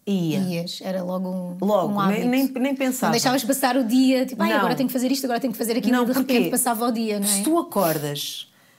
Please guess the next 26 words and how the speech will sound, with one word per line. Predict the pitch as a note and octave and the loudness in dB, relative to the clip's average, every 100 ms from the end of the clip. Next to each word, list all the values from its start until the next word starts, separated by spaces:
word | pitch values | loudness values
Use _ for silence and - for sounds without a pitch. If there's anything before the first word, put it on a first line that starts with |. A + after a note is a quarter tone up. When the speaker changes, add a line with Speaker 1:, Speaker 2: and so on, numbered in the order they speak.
| _ _ - | _ _ -10
Speaker 1:
fazes | - C4+ C#4 C4 - | -4 0 0 0 -4
coisas, | A#3+ G#3 E3+ D#3 D#3+ | -2 0 0 0 -4
depois | - _ A#3+ A#3+ | -6 _ -4 -4
às | A#3 | -2
tantas, | A#3+ A3 - | -4 -6 -6
"Ai, | G3 G3 F#3 | -4 -4 -4
não | E3+ F3 | -6 -6
apetece | E3 F3+ E3+ F3 | -6 -8 -8 -6
nada | E3+ E3 | -4 -2
Speaker 2:
É | |
Speaker 1:
ir, | E3 | -2
Speaker 2:
verdade, | F#3 F3+ F3 F3 | 0 -2 -2 -4
Speaker 1:
já | F3 | -4
Speaker 2:
é | |
Speaker 1:
não | E3 | -2
Speaker 2:
verdade. | E3 F3 | -4 -4
Speaker 1:
quero, | E3 D#3+ | -2 -4
já | D3 D#3+ | -4 -6
não, | E3 D#3+ D#3 | -4 -6 -6
ah, | D#3 D#3 D#3 | -8 -10 -6
vou | F#3 | -4
amanhã." | F#3+ F#3 F3 D#3 D3 D3+ _ _ | -2 -2 -2 -4 -6 -12 _ _
Speaker 2:
É | G#3 F#3+ | -6 -4
verdade. | F#3 F#3 F3+ F3+ | -4 -4 -6 -6
Speaker 1:
Então | F3+ E3 F#3+ G3+ - | -6 -4 -2 -4 -4
eu | G#3+ A3 A3 | -4 -4 -6